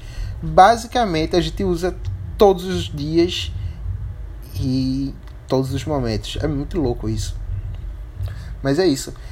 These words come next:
É, essa semana eu não consegui trazer pra vocês nem o flop, nem o pop, nem o bugado, porque esse episódio foi gra-, tá sendo gravado assim,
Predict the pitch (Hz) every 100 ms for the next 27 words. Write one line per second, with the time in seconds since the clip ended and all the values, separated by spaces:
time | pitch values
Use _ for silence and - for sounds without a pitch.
0 | - - 135 135 - 160 - 214 170 165
1 | 170 170 202 214 165 151 151 143 143 147
2 | 143 - 135 135 160 180 - 135 127 135
3 | 123 - - 120 165 - 131 110 - 117
4 | 110 - - - - - - - - -
5 | - - - - - - 113 107 120 127
6 | 131 131 127 127 127 127 123 120 127 123
7 | 107 107 117 - - - - - - -
8 | - - - - - 139 131 113 - -
9 | 139 139 139 139 135 135 131 - - -
10 | - - - - - 147 156 175 165 139
11 | 143 156 151 123 110 - - - - -
12 | - 151 151 170 147 151 143 135 - -
13 | 135 127 156 156 143 131 123 131 151 156
14 | - 156 123